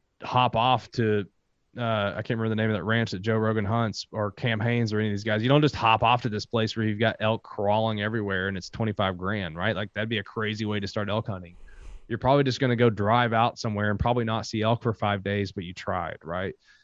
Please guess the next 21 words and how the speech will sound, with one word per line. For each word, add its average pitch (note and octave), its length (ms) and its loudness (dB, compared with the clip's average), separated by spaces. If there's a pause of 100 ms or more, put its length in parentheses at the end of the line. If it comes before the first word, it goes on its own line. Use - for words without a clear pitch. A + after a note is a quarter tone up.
(460)
Starting B2 320 4
a B2 40 4
business C#3 340 4
is C3 100 -4
the A2+ 60 -12
same C#3 220 0
way. C3 360 2 (460)
Um, G2+ 360 0
starting A2+ 540 4
whitetail A2+ 360 0
hunting B2 200 -2
was A2 140 -2
the G#2+ 80 -4
same A#2+ 220 0
way A2+ 120 0
for G#2+ 140 -4
me. A2 460 -2 (100)
Um, F#2+ 520 -4 (120)
you A2 140 -4
just, B2+ 260 -2 (160)
until, C3+ 380 0